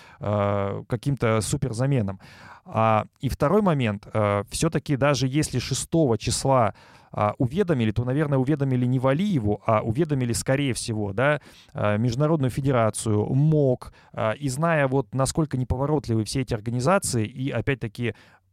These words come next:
зная, что, э, сама, сами соревнования проходили, э, утром по китайскому времени, то еще в Европе было, собственно, э, ну, не то время, чтобы, э, принимать какие-то решения.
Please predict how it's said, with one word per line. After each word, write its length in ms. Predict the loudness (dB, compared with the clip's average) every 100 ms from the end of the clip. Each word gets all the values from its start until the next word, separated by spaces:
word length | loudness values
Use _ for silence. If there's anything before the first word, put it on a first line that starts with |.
| _ _
зная, 500 | -8 -4 0 2 2
что, 500 | 0 -2 0 0 -2 -4
э, 300 | -2 0 -2 -6 _ -16
сама, 560 | -4 -2 2 2 0 -4
сами 280 | -2 0 0
соревнования 580 | -2 -2 2 2 2 0
проходили, 600 | -2 -4 -2 -2 -2 -2
э, 320 | -4 -2 -2 0
утром 460 | 0 2 0 -2 -8 _ _
по 80 | -8
китайскому 500 | -2 0 0 0 0
времени, 260 | 2 0
то 80 | -2
еще 440 | -4 -2 0 2 0
в 80 | -4
Европе 360 | -2 -2 -2
было, 240 | -2 -2 -2
собственно, 560 | -2 -6 -2 -2 -2 -4 -16 -20 _
э, 680 | -6 -2 0 0 -2 -4 -6 -12 -18 -20 -20 _ _ -6
ну, 240 | -2 2
не 140 | 2
то 180 | 2 2
время, 280 | 2 0 -2
чтобы, 520 | -2 -4 0 2 0 -2 -14 -20 -6
э, 200 | -2 -2
принимать 360 | -2 -2 -4 -2
какие-то 220 | -4 -2
решения. 540 | -2 0 0 2 -2